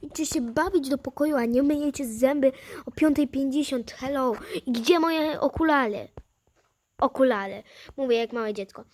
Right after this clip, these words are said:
Okulary. Tu są twoje okulary. Położyłam je, żeby w zlewie ich nie zamoczyć. Ja nie mogę.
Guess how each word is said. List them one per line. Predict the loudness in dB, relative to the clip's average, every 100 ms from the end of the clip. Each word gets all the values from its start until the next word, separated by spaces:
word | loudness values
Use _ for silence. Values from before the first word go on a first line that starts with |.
| _ -2
Okulary. | 2 4 4 2 -4 -10 _ _ -20 _ _ _ _ _ _ _ 0
Tu | 0
są | 2 -2
twoje | -4 -6 -6 -6
okulary. | -8 -6 -4 -4 -4 -6
Położyłam | -6 -6 -4 -4 -6 -6
je, | -6 -8
żeby | -8 -8 -10 -12 -12 -6
w |
zlewie | 0 2 2 0
ich | 0 -2 -4
nie | -4
zamoczyć. | -2 -4 -6 -10 -14 -16 -20 _ _ _ _ _ _ _ _ -20 -20 -20 -20 -20 -20 _ -12 -6 -2
Ja | 0 0
nie | -2 -4
mogę. | -6 -8 -8